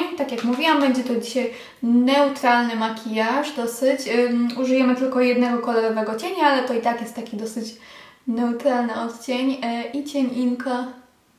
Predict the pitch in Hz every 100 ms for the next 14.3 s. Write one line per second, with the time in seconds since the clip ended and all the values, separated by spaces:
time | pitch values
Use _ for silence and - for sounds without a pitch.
0 | _ _ _ _ _ _ _ _ _ -
1 | - 262 254 254 277 269 247 240 262 302
2 | 311 262 247 233 254 254 262 254 262 247
3 | 240 - 262 262 247 254 294 - - -
4 | _ _ _ _ _ _ _ _ _ 277
5 | 240 240 262 262 269 269 269 254 262 -
6 | - 240 247 240 240 233 226 233 226 220
7 | - 254 262 330 - - _ _ _ _
8 | _ _ _ _ _ _ _ _ _ _
9 | 240 254 277 277 277 262 262 285 254 247
10 | 240 226 233 - 262 - 233 262 226 226
11 | 262 240 - 247 240 240 240 240 233 233
12 | 226 240 226 226 220 233 - 311 254 240
13 | 233 233 240 240 233 220 226 233 349 370
14 | - 208